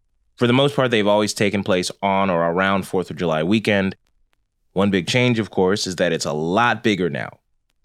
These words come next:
Last year, they reported around a hundred fifteen thousand unique attendees. For reference, that's about the same number of people who live in the entire city of Berkeley. So, <sighs> wow.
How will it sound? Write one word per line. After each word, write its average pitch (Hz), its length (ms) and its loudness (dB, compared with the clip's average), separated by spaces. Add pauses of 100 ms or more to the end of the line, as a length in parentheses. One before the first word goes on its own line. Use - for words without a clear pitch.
(140)
Last 92 300 0
year, 98 140 2
they 90 120 0
reported 87 480 -2
around 87 280 0
a 82 80 -2
hundred 98 420 -4
fifteen 98 680 -2 (100)
thousand 98 460 0
unique 87 300 -2
attendees. 82 800 -6 (560)
For 95 100 0
reference, 101 400 2
that's 90 220 0
about 87 260 0
the - 60 -6
same 117 300 2
number 98 280 2
of 87 80 -2
people 90 300 -2
who 87 160 -2
live 107 340 2
in 101 100 2
the 95 120 2
entire 101 440 0
city 95 300 0
of 87 120 -4
Berkeley. 82 480 -2 (640)
So, 90 460 0 (460)
<sighs> - 40 -8 (2000)
wow. 143 840 2